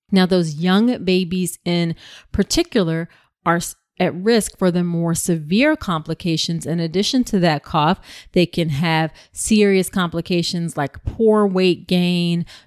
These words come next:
pneumonia, respiratory failure where they can't breathe,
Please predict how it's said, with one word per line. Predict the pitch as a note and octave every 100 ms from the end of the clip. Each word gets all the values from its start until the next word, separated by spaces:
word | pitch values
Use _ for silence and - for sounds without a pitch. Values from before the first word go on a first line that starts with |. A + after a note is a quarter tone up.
| -
pneumonia, | F3 D#3+ E3 F#3 F#3+ F#3 F3+ F3+ F3 F3 E3+ E3+ E3+ - _ -
respiratory | F3 G3+ - A#3+ A#3 A3
failure | G#3+ - A3 G#3+ G#3+ G#3
where | F#3+ D#3+
they | D3
can't | D3 - F3 D3 D3+
breathe, | F#3+ A3 A3 G#3+ G3+